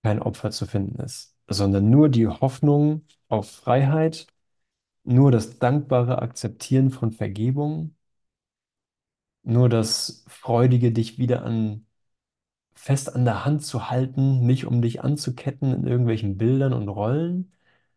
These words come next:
sondern als das, was du erschaffen,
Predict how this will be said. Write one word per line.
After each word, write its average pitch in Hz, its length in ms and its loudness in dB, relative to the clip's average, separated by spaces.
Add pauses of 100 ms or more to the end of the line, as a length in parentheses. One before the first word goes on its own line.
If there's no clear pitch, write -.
(140)
sondern 113 840 0
als 101 340 -6
das, 110 260 -4
was 101 120 -8
du 117 100 -6
erschaffen, 107 680 -6